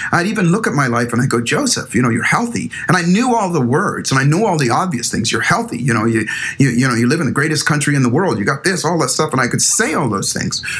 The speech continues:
but there was still something underneath that was still saying, "You're not good enough."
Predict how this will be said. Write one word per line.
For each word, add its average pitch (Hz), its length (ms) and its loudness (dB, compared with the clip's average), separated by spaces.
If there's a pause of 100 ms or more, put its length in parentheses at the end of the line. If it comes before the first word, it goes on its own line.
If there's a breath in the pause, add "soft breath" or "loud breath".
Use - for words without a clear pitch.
(140 loud breath)
but 151 80 4
there 139 80 2
was 123 120 2
still 202 200 0
something 139 520 0
underneath 123 720 0
that 123 140 0
was 117 140 0
still 139 180 0
saying, 123 240 0
"You're 120 80 4
not 117 220 -2
good 143 160 0
enough." 156 320 -2